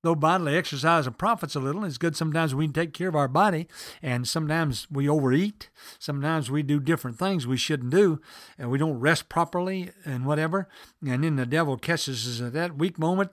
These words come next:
and we've not been filled with the Word of God, we're not full of the Holy Ghost, we're not giving ourselves, uh, to the Lord, then we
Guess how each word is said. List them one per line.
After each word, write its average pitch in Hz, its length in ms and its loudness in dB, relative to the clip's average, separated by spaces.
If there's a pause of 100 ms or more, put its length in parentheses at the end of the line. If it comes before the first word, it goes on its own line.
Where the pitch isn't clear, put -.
and 127 200 -6
we've 147 200 0
not 160 180 -2
been 156 180 -2
filled 170 220 -2
with 151 120 -2
the 139 60 -2
Word 165 200 0
of 139 80 -6
God, 170 320 -2
we're 131 40 -2
not 143 240 -4
full 160 140 -4
of 147 80 -4
the 143 100 -4
Holy 156 220 -2
Ghost, 170 380 -2
we're 139 100 -4
not 139 300 -4
giving 147 240 -2
ourselves, 135 420 -4 (480)
uh, 127 120 -4
to 143 140 -6
the 131 120 -4
Lord, 160 320 2
then 143 240 0
we 151 300 0